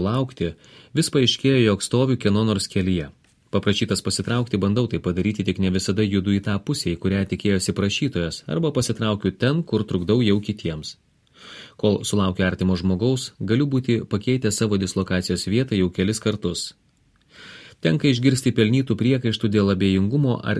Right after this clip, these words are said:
nedžentelmentiškumo, kai nepuolu ieškoti, pakelti ir paduoti damoms iš rankų netyčia, ką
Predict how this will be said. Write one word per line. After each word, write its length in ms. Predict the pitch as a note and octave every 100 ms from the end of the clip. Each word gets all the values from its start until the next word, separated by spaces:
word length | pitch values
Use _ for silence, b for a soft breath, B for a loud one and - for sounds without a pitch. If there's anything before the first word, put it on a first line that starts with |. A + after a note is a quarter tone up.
| G#2
nedžentelmentiškumo, 1120 | G#2 G2+ F#2+ F#2+ F#2+ F#2 F#2+ F2+ - C3+ D#2 C#2+ _ _ -
kai 100 | C3+
nepuolu 400 | A#2+ G#2 B2 A2+
ieškoti, 500 | F#2 - - B2+ A#2+
pakelti 480 | F2+ F2 G2 A#2 A2+
ir 100 | F#2
paduoti 340 | G2 F#2 A2+ G2+
damoms 460 | F#2 G#2+ A2+ G#2 F#2
iš 60 | -
rankų 240 | G#2+ A#2+ F#2+
netyčia, 460 | - A#2 - F#2+ F2+
ką 140 | -